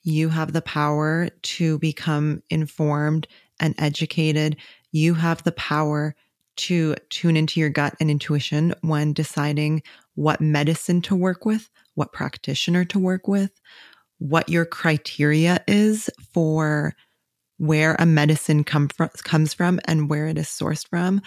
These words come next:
So we just wanna just give you, like, ultimate permission to trust yourself as you walk this path, because this work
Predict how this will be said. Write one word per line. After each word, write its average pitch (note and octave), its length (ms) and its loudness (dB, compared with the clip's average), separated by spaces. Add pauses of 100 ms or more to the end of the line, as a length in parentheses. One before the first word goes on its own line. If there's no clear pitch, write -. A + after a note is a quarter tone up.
(340)
So D#3+ 500 0
we E3 140 0
just F3+ 160 -2
wanna G3+ 200 4
just G#3+ 280 -4
give D#3 160 0
you, D#3 160 2
like, C#3+ 240 -2 (120)
ultimate D#3 440 0
permission D#3 520 0
to D#3+ 200 -2
trust - 500 -4
yourself G3+ 760 0 (1080)
as D3+ 200 -2
you D#3 100 0
walk D3 240 -2
this - 180 -4
path, - 680 0 (720)
because D#3 800 0 (580)
this E3+ 240 -2
work D#3+ 380 2